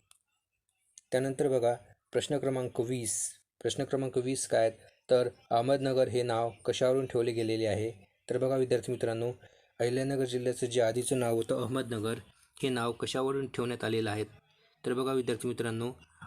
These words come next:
ऑप्शन क्रमांक ए, अहमद निजाम शहा याच्या नावावरून जे आहे ते अहमदनगर हे नाव ठेवण्यात आलेलं आहे. तर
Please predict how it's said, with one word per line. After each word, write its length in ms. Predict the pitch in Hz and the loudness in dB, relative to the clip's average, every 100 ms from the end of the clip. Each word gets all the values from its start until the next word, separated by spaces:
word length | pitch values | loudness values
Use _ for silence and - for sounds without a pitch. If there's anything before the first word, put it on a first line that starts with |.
| - | -8
ऑप्शन 320 | 143 - 147 | -6 -2 -4
क्रमांक 500 | 131 127 123 120 - 135 - _ - | -2 -4 -4 -6 -4 -4 -4 _ -4
ए, 240 | 135 127 123 - _ _ | 0 0 -2 -8 _ _
अहमद 360 | 120 127 131 135 | -6 -4 -2 -2
निजाम 460 | 123 120 110 127 135 | -2 -4 -2 -4 -4
शहा 400 | - 107 110 - - _ _ _ 139 | -4 -2 -2 -4 -10 _ _ _ -10
याच्या 400 | 123 - 139 - - 131 | -4 -2 -2 -6 -10 -6
नावावरून 640 | 123 123 123 120 123 127 | -4 -2 0 0 0 0
जे 100 | 117 | -2
आहे 80 | 110 | -2
ते 220 | 123 117 - | -4 -4 -4
अहमदनगर 460 | 120 127 120 123 | -4 -2 -2 -2
हे 120 | 117 117 | -2 -2
नाव 200 | 113 110 | -2 -4
ठेवण्यात 340 | 117 120 113 | -4 -4 -2
आलेलं 260 | 110 110 104 | 0 0 -2
आहे. 120 | 117 - _ _ _ _ 147 | -4 -8 _ _ _ _ -4
तर 240 | 131 123 | -2 -4